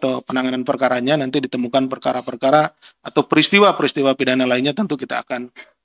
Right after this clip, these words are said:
eh, dalami. Atas penerimaan berbagai gratifikasi tersebut, E D tidak pernah melaporkan kepada K P K pada kesempatan pertama setelah menerima gratifikasi dalam waktu tiga puluh hari kerja. Jadi gratifikasi itu,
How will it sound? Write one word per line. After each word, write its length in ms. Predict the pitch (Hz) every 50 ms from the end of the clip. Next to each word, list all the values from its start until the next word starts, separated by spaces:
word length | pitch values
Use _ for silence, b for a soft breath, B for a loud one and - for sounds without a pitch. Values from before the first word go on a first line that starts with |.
| _ _ _ _ _ _ _ _
eh, 280 | 117 117 113 113 110 107 _ _ _ _
dalami. 400 | - 123 131 135 135 127 107 - - _ _ _ _ _ _ _ _ _ _ _
Atas 320 | _ 151 - - 202 196 -
penerimaan 560 | - 196 185 180 175 165 170 175 170 170 170
berbagai 320 | 160 156 147 151 147 143
gratifikasi 640 | 139 147 143 143 - 143 139 135 143 135 - 143 131
tersebut, 640 | 143 127 - 131 127 139 165 190 202 196 196 - _
E 160 | 143 135 131
D 120 | 143 156 151
tidak 240 | 151 139 139 135 -
pernah 160 | 135 135 143 151 151
melaporkan 480 | 131 127 127 - 127 120 - 151 143 143
kepada 480 | 135 127 - 127 120 120 120 117 -
K 60 | _ 147
P 160 | - - 147
K 240 | - - 165 165 165
pada 160 | 151 131 135
kesempatan 480 | 127 - - 127 127 127 131 131 127 127
pertama 320 | - - 131 135 151 143
setelah 240 | - - 131 123 120
menerima 320 | 131 127 123 131 123 131 127
gratifikasi 760 | 123 123 120 - 131 123 120 - 135 131 - - 190 196 202 - _ _ _ _ _ _ _
dalam 200 | - 127 135 135 131 131
waktu 240 | 131 - _ 160 151
tiga 240 | - 139 127 131 123 -
puluh 160 | - 127 120
hari 160 | 120 120 117
kerja. 320 | - 123 113 107 113 107 107
Jadi 320 | 113 113 123 151 170 165 - _ _ _ _ _ _ _ _ _ _ _ _ _ _ _ _ _ _ _ _ _ _ _
gratifikasi 880 | _ - 151 147 131 147 147 139 151 135 127 - 147 160 185 175 156 -
itu, 400 | - 160 180 196 208 208 202